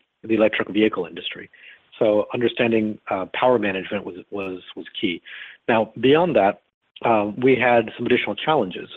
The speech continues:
because unlike the Jawbone or the Fitbit, um, our product was designed to be worn on multiple locations on the body. And why that became a challenge was you could be doing the same activity, but the signal that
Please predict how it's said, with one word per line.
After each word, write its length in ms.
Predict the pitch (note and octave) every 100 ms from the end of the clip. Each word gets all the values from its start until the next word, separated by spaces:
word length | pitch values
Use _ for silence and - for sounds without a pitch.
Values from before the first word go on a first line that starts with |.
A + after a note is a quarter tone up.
| -
because 400 | A#2 G#2+ A2+ G#2+ - - _ _
unlike 480 | C#3 C#3 C3 B2+ B2 - - -
the 120 | G#2+
Jawbone 600 | F#2+ C3+ D#3+ A2+ G2 G#2+
or 220 | G#2+ G#2
the 80 | F#2 -
Fitbit, 360 | G#3 - F2+ - - - _ _ -
um, 180 | A2+ G#2+
our 160 | C3 D#3
product 340 | - A#2 A2+
was 100 | A2
designed 500 | G#2 F#2 A2+ C3 A#2+
to 60 | G2
be 140 | G#2
worn 320 | G2 G#2+ A2
on 240 | G#2+ G2+ F#2+
multiple 640 | A2+ - A2 G#2+ G#2 G2+
locations 580 | G2 - A#2+ A#2+ A#2 G2
on 120 | F2+
the 60 | E2+
body. 360 | A2+ F#2 E2 - _ - - _
And 200 | A#2 G#2+
why 220 | G2 C3+ D3
that 200 | C3 -
became 400 | A#2+ C3 B2 A#2
a 60 |
challenge 460 | - - A#3 A#2+ G#2
was 220 | G#2+ A2+ A2+ - _ -
you 80 | D3
could 120 | E3+
be 80 | D#3+
doing 260 | D#3 D3
the 80 | A2 -
same 240 | C#3+ C#3
activity, 720 | A2+ - - A2+ C3+ F3+ G#3+ - _ -
but 320 | G#2+ B2+ -
the 120 | A#2+ - -
signal 400 | F3 - A2+ G#2+
that 300 | G#2+ G#2+ -